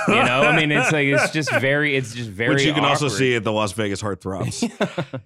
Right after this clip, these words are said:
Speaker 1: <laughs>
Speaker 2: I, yeah, I, <sighs> I mean, Triple H is,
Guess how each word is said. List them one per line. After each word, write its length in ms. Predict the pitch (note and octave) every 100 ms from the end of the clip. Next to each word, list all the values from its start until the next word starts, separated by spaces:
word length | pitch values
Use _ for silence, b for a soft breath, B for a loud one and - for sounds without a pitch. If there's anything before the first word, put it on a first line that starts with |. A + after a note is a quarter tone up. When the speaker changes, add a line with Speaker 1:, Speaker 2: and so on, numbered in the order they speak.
| -
Speaker 1:
<laughs> 240 | D#3 G3
Speaker 2:
I, 200 | A3 A3+
yeah, 260 | G3+ A#3+ G3
I, 380 | G3 A3 G#3+ F#3
<sighs> 320 | - - F3
I 40 | B B B B B -
mean, 140 | G#3+
Triple 400 | - C4 C#4 G#3+
H 500 | F#3 G3 G3+ - - -
is, 400 | D#3 D3+ C3+